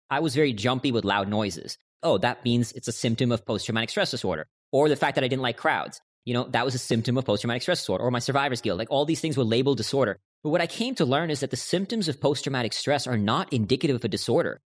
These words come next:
You know, my subconscious brain, my amygdala, which is the fear center of the brain, learned to associate loud noises and crowds with death. Inevitably, it was more jumpy with, you know, with these things. It was more vigilant than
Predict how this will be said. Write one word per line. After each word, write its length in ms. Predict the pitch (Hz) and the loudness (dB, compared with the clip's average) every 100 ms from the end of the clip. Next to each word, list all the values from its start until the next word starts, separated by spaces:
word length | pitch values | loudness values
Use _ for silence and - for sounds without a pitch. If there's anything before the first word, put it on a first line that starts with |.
| _ | _
You 100 | - | -2
know, 100 | 156 | 0
my 120 | 147 202 | 0 0
subconscious 600 | - 185 - 180 165 123 | 0 0 0 -4 -4 -4
brain, 360 | 123 139 156 | 0 0 0
my 120 | 127 127 | 0 0
amygdala, 560 | 123 123 170 151 110 | 2 2 2 2 2
which 120 | 110 | 0
is 80 | 113 | -2
the 60 | 113 | -6
fear 360 | - 151 151 | -4 0 2
center 240 | 160 135 120 | 2 0 0
of 40 | |
the 60 | 104 | 0
brain, 260 | 139 135 - _ - | 0 0 -6 _ -10
learned 500 | 123 131 156 220 214 | -2 2 2 2 0
to 60 | 151 | -2
associate 540 | - 156 165 165 123 | 0 0 2 0 0
loud 340 | 95 127 147 | 0 0 2
noises 380 | 127 147 156 110 | 2 2 0 -2
and 160 | 107 110 | -4 -6
crowds 480 | - 123 131 139 117 | -2 0 2 2 2
with 300 | 107 - - | -2 -2 -4
death. 320 | 151 - - _ _ _ - | -2 -2 -8 _ _ _ -6
Inevitably, 920 | 135 131 160 180 180 131 101 95 95 | -2 0 2 4 4 4 2 0 -2
it 80 | 123 | -2
was 180 | 135 113 | -2 0
more 260 | 107 117 113 107 | 2 4 2 0
jumpy 460 | 110 160 240 95 | 0 0 0 -2
with, 180 | 87 101 | -2 -2
you 80 | 113 | 0
know, 100 | 107 | 0
with 140 | 110 | -2
these 160 | 123 120 | -2 -4
things. 220 | 190 151 | -2 0
It 40 | 120 | 0
was 120 | 117 | 2
more 160 | 131 | 2
vigilant 500 | 110 117 185 151 110 | 2 0 2 2 0
than 160 | 117 107 | -2 -6